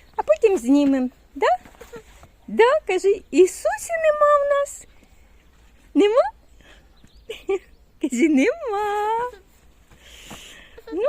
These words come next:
поїхали гулять. Фендюша, ти перша мене прибігла сюди. Це ж я планувала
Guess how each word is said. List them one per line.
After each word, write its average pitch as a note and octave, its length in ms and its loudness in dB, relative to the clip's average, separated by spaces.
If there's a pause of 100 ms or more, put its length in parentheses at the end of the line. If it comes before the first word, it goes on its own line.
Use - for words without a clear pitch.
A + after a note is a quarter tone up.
(120)
поїхали B3+ 720 4 (280)
гулять. A3+ 840 -2 (1800)
Фендюша, C#4 500 -4
ти C4+ 220 -12
перша D#4 340 -6
мене A3 380 -4 (640)
прибігла G#3 520 -8
сюди. G3+ 420 -14 (1600)
Це C4 100 -6
ж C4+ 160 -8
я B3+ 200 -2 (300)
планувала B3+ 720 -2